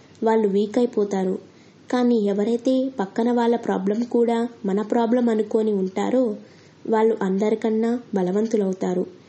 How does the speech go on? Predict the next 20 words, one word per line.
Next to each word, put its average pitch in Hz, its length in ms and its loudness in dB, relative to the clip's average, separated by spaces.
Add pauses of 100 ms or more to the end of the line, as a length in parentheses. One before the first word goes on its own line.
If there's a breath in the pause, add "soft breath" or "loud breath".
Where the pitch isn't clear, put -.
(300 loud breath)
వేరే 220 300 2
వాళ్ళ 247 280 2
బాధలకు 208 720 0 (100)
సొల్యూషన్ 214 560 0
కనుక్కోవటం 202 840 -2 (340)
చాలా 196 220 0
గొప్ప 220 300 -2
పనిగా 220 380 0
గుర్తిస్తుంది. 202 800 -4 (640 loud breath)
నువ్వు 226 220 2
కూడా 240 520 0 (100)
వేరే 208 340 2
అమ్మాయిల 208 440 2
కోసం 202 560 0 (220)
ఆలోచించు, 202 720 0 (300)
వాళ్ళ 208 260 2
బాధల్ని 220 680 2 (200)
నీ 202 180 2
బాధలుగా 220 560 0
మార్చుకో" 196 600 -2